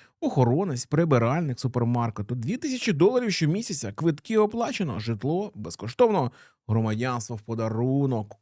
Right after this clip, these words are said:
Ух! Восхитився наш, там, Роберт, чи хто там, не знаю. Він купує на останні гроші квиточок або бере кредит в банку, летить до Москви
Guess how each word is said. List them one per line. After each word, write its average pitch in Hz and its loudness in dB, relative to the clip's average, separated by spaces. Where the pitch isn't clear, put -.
Ух! 240 -4
Восхитився 208 0
наш, 214 -2
там, - -10
Роберт, 135 2
чи - -12
хто 156 -2
там, 117 0
не 117 -4
знаю. 110 0
Він 330 0
купує 254 4
на 208 4
останні 190 0
гроші 160 2
квиточок 269 -4
або 262 0
бере 202 2
кредит 147 2
в 123 0
банку, 147 2
летить 135 2
до 135 2
Москви 226 -2